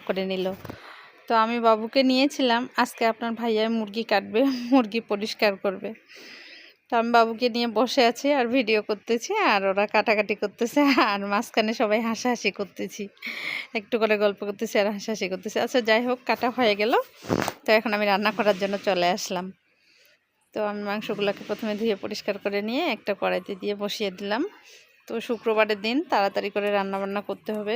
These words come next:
তো একটু তাড়াহুড়াই করতেছিলাম। তো আমি প্রথমে কয়েকটা রসুন দিয়ে দিলাম, তারপরে পেঁয়াজ দিলাম।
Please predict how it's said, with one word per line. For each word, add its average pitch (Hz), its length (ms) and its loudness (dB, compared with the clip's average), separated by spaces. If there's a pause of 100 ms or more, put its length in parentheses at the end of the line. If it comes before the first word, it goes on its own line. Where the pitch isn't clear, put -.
তো - 140 -6
একটু - 220 -6
তাড়াহুড়াই 208 400 2
করতেছিলাম। 208 520 -4 (180)
তো - 160 -2
আমি 208 160 -4
প্রথমে 208 260 -2
কয়েকটা 196 300 -2
রসুন 202 320 -2
দিয়ে 196 160 0
দিলাম, 208 260 0 (120)
তারপরে 202 360 -2
পেঁয়াজ 202 380 0
দিলাম। 220 280 2